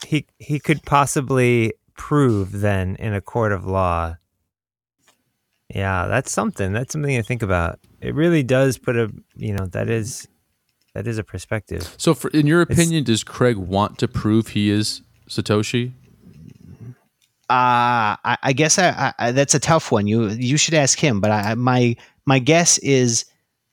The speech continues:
Speaker 3: that for a long time he didn't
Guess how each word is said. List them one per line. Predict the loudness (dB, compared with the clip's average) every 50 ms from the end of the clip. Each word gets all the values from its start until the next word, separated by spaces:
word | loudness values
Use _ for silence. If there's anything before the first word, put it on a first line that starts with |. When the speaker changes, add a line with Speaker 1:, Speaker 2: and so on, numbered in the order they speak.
| -2
Speaker 3:
that | 2 2 4 4 2 -2 -6
for | -10 -6 0 2 2 4 4 4 2 0 0 -2
a | -2 -2
long | 0 2 2 2 2 2 0 -2
time | -4 -2 -2 0 0 2 2 0 0 0 -2 -4
he | -4 -4 -4 0
didn't | 4 4 6 6 4 2 -2